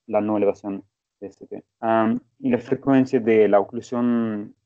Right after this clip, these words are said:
arterial completa es más alta en,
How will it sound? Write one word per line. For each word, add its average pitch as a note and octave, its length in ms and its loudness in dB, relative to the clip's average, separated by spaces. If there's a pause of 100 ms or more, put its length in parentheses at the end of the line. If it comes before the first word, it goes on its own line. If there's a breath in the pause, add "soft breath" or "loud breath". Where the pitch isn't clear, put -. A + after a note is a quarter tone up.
arterial A2+ 680 0
completa C3+ 600 -4
es B2 220 -6 (200)
más D3+ 400 -8
alta C3+ 540 -4 (100)
en, A2 380 -10